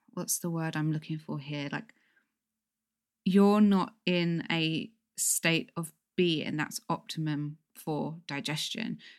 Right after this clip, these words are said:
You're, when we're rushing, we generally tend to feel stressed, even if we're not rushing for something that's stressful,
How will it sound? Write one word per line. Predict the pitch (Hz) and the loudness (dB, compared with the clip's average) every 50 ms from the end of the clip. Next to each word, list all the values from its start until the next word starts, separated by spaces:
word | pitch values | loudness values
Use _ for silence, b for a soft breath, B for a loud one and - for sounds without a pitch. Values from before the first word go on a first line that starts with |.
| B B | B B
You're, | 185 170 180 185 180 180 175 175 170 165 170 | -2 0 2 4 4 4 2 2 2 0 0
when | 170 202 220 233 | 4 8 8 10
we're | 247 240 | 10 10
rushing, | 208 196 208 196 - - - 175 165 160 165 | 8 6 4 2 2 -2 -2 -2 -2 -2 0
we | 165 170 | 0 -2
generally | 165 170 - 175 165 165 160 160 156 160 160 | -2 0 2 2 2 2 0 -2 -2 -4 -4
tend | 156 - - 160 156 151 | -6 -4 -4 -4 -4 -4
to | - 151 | -4 -8
feel | - - 156 156 151 | -8 -6 -6 -6 -4
stressed, | - - - - 160 160 - - 156 - - - - - B B B B B B B - | -4 -6 -4 0 4 4 4 4 2 -2 -6 -6 -6 -8 B B B B B B B 4
even | 208 220 226 220 208 196 190 - - | 8 8 8 8 8 4 0 0 0
if | 180 185 180 165 - - | -2 -2 -2 -2 -4 -8
we're | - - 175 180 180 170 160 165 165 160 156 _ _ _ _ _ _ _ - | -10 -6 -2 0 0 0 0 0 -2 -4 -4 _ _ _ _ _ _ _ 0
not | 185 190 208 196 110 175 165 | 4 4 4 4 0 -2 0
rushing | 180 180 180 175 - - - 175 170 160 160 165 165 170 - - _ _ _ _ _ _ _ | 0 0 0 0 -4 -2 -2 -2 -2 0 -2 -4 -4 -6 -8 -10 _ _ _ _ _ _ _
for | - 190 | -2 0
something | - - 180 - - - 160 - | 2 2 2 0 -4 -4 -2 -2
that's | 123 - - | -2 -2 -4
stressful, | - - 165 156 - - - - - - - - 170 | -6 -4 -4 -6 -4 -6 -6 -4 -4 -6 -4 -6 -8